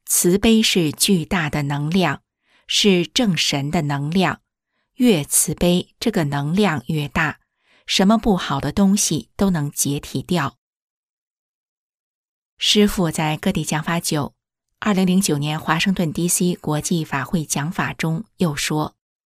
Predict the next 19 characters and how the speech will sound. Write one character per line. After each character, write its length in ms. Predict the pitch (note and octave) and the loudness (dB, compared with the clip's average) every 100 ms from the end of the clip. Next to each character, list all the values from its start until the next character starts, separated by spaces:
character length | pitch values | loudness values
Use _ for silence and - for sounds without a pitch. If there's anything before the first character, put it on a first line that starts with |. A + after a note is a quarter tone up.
| _ _ _ _ _ _ _ _ _ _ _ _ | _ _ _ _ _ _ _ _ _ _ _ _
：“善 360 | - - A3+ E3 | -2 2 2 2
的 240 | D#3 D3+ | 0 -2
最 240 | D3 G3+ E3 | 0 0 0
大 180 | D#3+ D3+ | -2 -4
表 260 | D3 C3+ | -2 -2
现 400 | C3 - E3+ D3+ _ | 0 0 0 -2 _
就 280 | - A3+ C4 | 0 2 2
是 180 | - D3+ | -2 -4
慈 320 | - - C#3+ | -2 -2 0
悲， 360 | C#3+ D#3+ D#3+ - _ _ _ _ | -2 -2 -2 -6 _ _ _ _
它 160 | - A3 | 2 2
是 140 | G3+ | 4
巨 260 | - G3 D3+ | 2 0 0
大 280 | E3 D3+ | -2 -4
的 260 | D3 D3 - - | -2 -4 -4 -4
能 240 | D#3 E3+ | -2 2
量 260 | G#3+ E3+ C#3+ | 2 2 -2
体 240 | - B2+ | -8 -6
现， 380 | - - D#3+ | -2 0 0